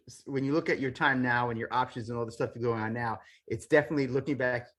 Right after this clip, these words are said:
I mean, it's not nostalgic exactly, but it's sort of like, "Oh, I remember that." Like, it was just, a, you know, and especially for someone, I mean,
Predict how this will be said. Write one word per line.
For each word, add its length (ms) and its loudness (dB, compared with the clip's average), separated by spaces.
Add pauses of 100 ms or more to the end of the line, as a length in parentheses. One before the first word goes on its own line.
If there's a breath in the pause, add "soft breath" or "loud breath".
(140)
I 40 -6
mean, 160 -2
it's 160 -8
not 160 -2
nostalgic 460 0
exactly, 540 0
but 180 2
it's 180 -6
sort 140 4
of 100 0
like, 340 2
"Oh, 380 2 (240 loud breath)
I 60 0
remember 300 4
that." 280 4
Like, 340 -4
it 80 -4
was 160 -2
just, 200 -4
a, 160 0
you 80 2
know, 100 2
and 140 2
especially 420 2
for 240 2
someone, 560 2 (240 loud breath)
I 60 -2
mean, 240 0